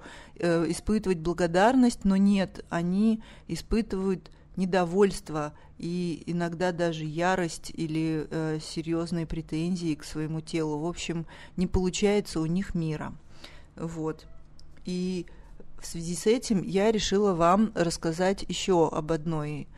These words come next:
очень нерадостной мысли, которая уже очень много лет присутствует в моей жизни. Ну, как бы мысль такая в не очень радостном ключе, но она очень полезная, и она,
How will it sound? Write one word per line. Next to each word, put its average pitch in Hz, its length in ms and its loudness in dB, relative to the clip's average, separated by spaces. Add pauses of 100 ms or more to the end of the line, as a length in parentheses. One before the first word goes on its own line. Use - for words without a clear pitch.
(500)
очень 160 380 2
нерадостной 156 480 0
мысли, 156 400 0 (720)
которая 196 440 6
уже 180 360 2
очень 180 300 2
много 175 220 0
лет 202 220 0
присутствует 180 600 -2
в - 60 -6
моей 170 260 0
жизни. 151 560 -4
Ну, 196 100 2
как 196 240 4
бы 180 100 4
мысль 185 300 2
такая 170 480 0 (380)
в 165 80 -6
не 180 100 2
очень 175 300 0
радостном 170 400 2
ключе, 277 460 0
но 202 220 6
она 226 240 8
очень 196 280 2
полезная, 190 640 2
и 156 120 -2
она, 185 400 2